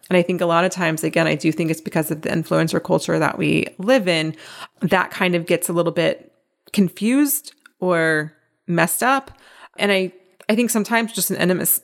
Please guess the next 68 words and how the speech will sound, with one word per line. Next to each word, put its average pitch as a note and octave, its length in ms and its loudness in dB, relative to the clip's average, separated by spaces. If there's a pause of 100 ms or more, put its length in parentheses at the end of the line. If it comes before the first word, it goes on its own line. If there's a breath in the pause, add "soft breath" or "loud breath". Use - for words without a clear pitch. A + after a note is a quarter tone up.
innocent F#3 380 2
mistake. F#3+ 480 0
Like, E3+ 160 0
I E3+ 80 0
think F3 180 -4
sometimes E3 480 0
people E3+ 320 0
just D#3 220 -4
don't D#3 180 0
know D#3 160 0
what D#3+ 140 0
they D#3+ 80 -2
don't D#3 260 0
know. E3 240 2
And F3 160 0
they've E3 160 0
just, - 380 -4
they're E3+ 120 0
either E3 360 0
copying E3 520 0
or D#3+ 60 -2
emulating E3+ 560 2
or D#3 160 0
learned E3 380 0
from F3 160 -2
people, F3 500 0 (560 loud breath)
um, F3 360 0
who F#3 200 0
were F3+ 80 2
doing E3+ 300 -2
the E3 40 0
same E3 240 0
thing A#3 460 0
and E3 480 0
didn't E3+ 220 0
really E3 240 2
realize D#3+ 480 0
that D3+ 440 -4
for F3+ 140 0
true G3 260 4
transformation E3+ 600 0
to D#3+ 60 -2
take D#3+ 260 -2
place, F3 240 2
they - 100 -4
actually E3 300 0
need E3 80 0
to D#3 60 -6
put - 120 -4
themselves E3 520 0
in D#3+ 120 -6
the D#3 60 -2
back D#3 240 0
seat A3 280 2
and E3+ 80 -2
be, F3 140 0
like, E3 200 -2
that - 180 -2
mentor D#3+ 540 0
to E3 180 -4
the D#3 80 2
hero, E3 340 0
right? F3+ 260 0
Like, D#3 200 -4
you D#3+ 100 2
are E3 80 2
the D#3+ 80 -4
hero, D#3+ 400 0